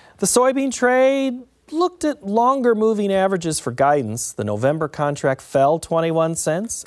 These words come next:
and December meal shed four sixty per ton.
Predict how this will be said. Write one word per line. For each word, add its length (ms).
and 160
December 380
meal 320
shed 560
four 260
sixty 420
per 140
ton. 380